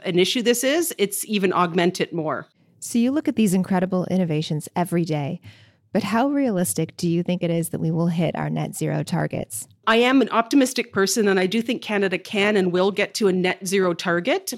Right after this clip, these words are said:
Speaker 1: I think we're going to get there in time because there's enough nations and enough corporate companies that feel the pressure that they have to hit the targets that they've set.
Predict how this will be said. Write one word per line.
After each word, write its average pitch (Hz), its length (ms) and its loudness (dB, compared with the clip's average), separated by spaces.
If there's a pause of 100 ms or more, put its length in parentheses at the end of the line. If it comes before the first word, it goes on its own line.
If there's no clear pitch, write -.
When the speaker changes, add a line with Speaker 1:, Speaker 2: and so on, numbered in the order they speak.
Speaker 1:
I 294 120 0
think - 280 -2
we're 453 140 -2
going 294 180 2
to 277 120 -4
get 208 260 0
there 214 160 0
in 208 160 2
time 175 720 -6 (100)
because 240 480 -4 (300)
there's 233 200 2
enough 247 560 0
nations 226 720 2
and - 160 0
enough 208 500 -2
corporate 233 580 -4
companies 208 540 -2
that - 140 -4
feel 233 320 0
the 214 80 -2
pressure 190 560 -2
that 180 240 -6
they 190 80 0
have 190 360 -6
to 196 100 -2
hit 185 260 -6
the 185 80 -8
targets 170 440 -2
that 160 180 -6
they've 151 180 -4
set. - 480 -10